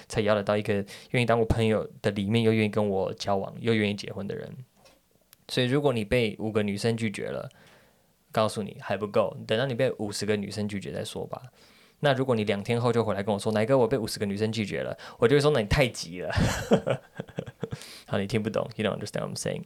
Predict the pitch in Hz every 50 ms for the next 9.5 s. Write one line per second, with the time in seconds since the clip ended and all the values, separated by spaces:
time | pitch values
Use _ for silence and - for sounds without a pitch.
0 | - - - 180 156 127 95 82 110 - - - - - - 139 143 - - -
1 | 135 135 135 139 202 202 202 196 175 180 190 180 170 160 156 160 - 151 123 101
2 | 101 - - - 117 113 120 120 120 120 113 98 98 120 131 131 107 87 98 98
3 | - 110 104 104 107 107 - - - - - _ _ _ _ _ - - 123 107
4 | 98 - 127 113 98 82 - - - - - - - 113 104 98 92 101 104 -
5 | - 123 104 - 127 110 92 - - - 120 104 104 - 107 110 110 113 120 110
6 | 104 98 107 98 95 98 101 - 107 107 104 - - 101 98 98 104 101 110 104
7 | - - - - 120 131 135 120 98 107 - - - - - 87 71 69 65 78
8 | 104 110 107 107 110 110 113 - _ _ _ _ _ _ _ _ _ - 101 95
9 | - 110 98 98 98 120 - - 98 -